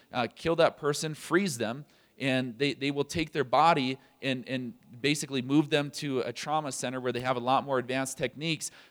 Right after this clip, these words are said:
and then they will slowly start to bring that person out of that death state so that they can immediately begin working on them inside of a very secure environment. It's crazy, these techniques that people are coming up. So when we talk about this thing of people, humankind, trying to extend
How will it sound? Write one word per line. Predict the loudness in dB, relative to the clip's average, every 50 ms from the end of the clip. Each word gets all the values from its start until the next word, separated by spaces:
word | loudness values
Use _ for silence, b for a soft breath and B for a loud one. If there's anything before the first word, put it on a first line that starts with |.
| B -4
and | -2 0
then | 2 2
they | 2 2
will | 2 2
slowly | 0 -2 -4 2 6 6 6 8 6 4
start | 0 2 2 2 2 2
to | 0 -4
bring | -6 -6 -6 -2 -2
that | -2 -2 -2
person | -4 -2 -2 -2 0 -2 -4 -4
out | -2 0 2 2 2
of | 0 2
that | 2 2 2 2 2
death | 2 4 4 4
state | 2 0 -2 0 2 2 2 2 B B B B B
so | -6 -4 0
that | 2 2 2 4 4
they | 2 2
can | 2 0 -2 -2 -2
immediately | -2 -2 -2 0 0 0 0 -2
begin | -2 -2 -2 0 -2 -2 2
working | 2 2 2 2 0 -4 -6
on | -6 -4 -4
them | -4 -4 -4
inside | -4 -6 -4 -2 -2 -2 -2
of | -4
a | -6
very | -4 -2 -2 -2 -2
secure | -4 -8 -10 -10 -10 -10 -8 -8
environment. | -8 -6 -2 0 0 0 0 -2 -4 -6
It's | -8 -8 -6 -8
crazy, | -6 -2 0 2 2 2 0 -2 -4
these | -4 -4 -6 -6
techniques | -2 -2 -2 -2 -4 -8 -12 -6 -4
that | -4 -4 -4
people | -8 -8 -4 -4 -4
are |
coming | -4 -4 -6 -8 -6 -4 -4
up. | -4 -6 -6 B B B B B B B
So | 2 4 4 4 4 0 -6 -4
when | -2 -2 0
we | 0 -2
talk | -2 0 2 4 4 4 2
about | 0 2 2 2 2 2 2
this | 0 0 0 -2 0
thing | 0 0 2 2
of | 0 -2 -4
people, | -6 -6 -6 -2 0 0
humankind, | -2 -2 -4 -6 -6 -6 -8 -6 -4 -2 0 0 0 -2
trying | 0 2 2 2 2
to | 2 2 0
extend | 0 0 -4 0 2 2 2 4 2 -2